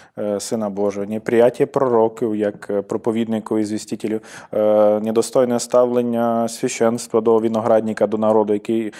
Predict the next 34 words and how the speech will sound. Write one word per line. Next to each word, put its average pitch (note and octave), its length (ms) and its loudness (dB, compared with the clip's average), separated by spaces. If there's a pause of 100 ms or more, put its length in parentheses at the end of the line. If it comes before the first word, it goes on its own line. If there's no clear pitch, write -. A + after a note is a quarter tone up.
(180)
який A#2 240 -2
би A#2 120 -2
мали B2+ 280 2
принести A2 400 -4
плоди, A2 220 -2
дали. G2+ 200 0 (260)
Але A2+ 120 -2
все C3 120 -2
ж - 100 -10
таки A2 140 -4
дає A#2+ 180 4
висновок A2 420 -4
дати G#2 220 -6
народу. F#2+ 340 -8 (120)
Чому A2 180 -6
так F#2+ 180 -12
Господь G2 380 -14
от, - 280 -16
якби, G2 340 -10
сам G#2+ 320 -4
не, G#2+ 80 -8
не, G#2+ 120 -4
не, G#2+ 180 -6 (280)
не B2+ 80 2
довершує C#3+ 460 2
цю B2 120 -2
притчу, - 300 -2
то A2 60 -2
дає C3+ 180 2
народу, C#3 320 2
що - 160 -6
от G#2+ 160 -4
ви D#3+ 100 4
дайте, G#2+ 380 2